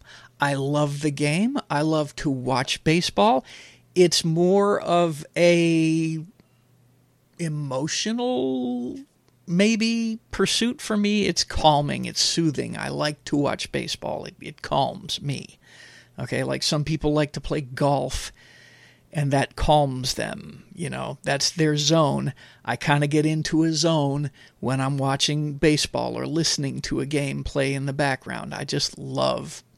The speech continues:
the game of baseball. Uh, and, and, but I don't memorize statistics and stuff.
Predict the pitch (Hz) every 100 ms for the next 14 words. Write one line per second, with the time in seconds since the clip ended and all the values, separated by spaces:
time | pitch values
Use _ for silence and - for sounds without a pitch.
0 | _ _ _ 170 151 147 147 139 135 131
1 | - 110 - _ _ - - - - -
2 | - - - - - - - _ _ _
3 | _ _ 165 156 143 135 131 - - -
4 | - - - _ _ _ _ _ _ _
5 | - - - _ _ - 143 147 147 -
6 | 160 151 147 143 - _ _ _ _ _
7 | - - - - - _ _ - _ 180
8 | 156 160 170 151 175 180 - _ _ _
9 | _ _ _ _ _ _ _ _ _ _
10 | _ _ 175 175 175 160 147 131 - -
11 | 151 - 175 - - 139 151 135